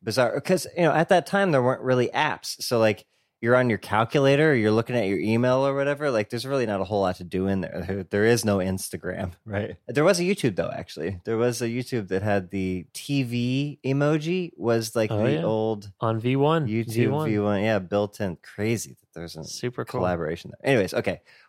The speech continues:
Speaker 1: We've talked about it enough. Um, the last thing I think is,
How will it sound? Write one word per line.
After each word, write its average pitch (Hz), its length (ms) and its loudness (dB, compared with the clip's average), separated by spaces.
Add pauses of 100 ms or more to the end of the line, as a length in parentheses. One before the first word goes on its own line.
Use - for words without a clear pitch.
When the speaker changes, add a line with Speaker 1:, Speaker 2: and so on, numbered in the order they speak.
Speaker 1:
We've 117 100 -4
talked 175 220 2
about 151 220 4
it 139 100 6
enough. 123 380 2
Um, 117 300 2 (240)
the 127 80 4
last 139 260 6
thing 127 260 2
I 113 80 4
think 110 320 -2
is, 98 360 0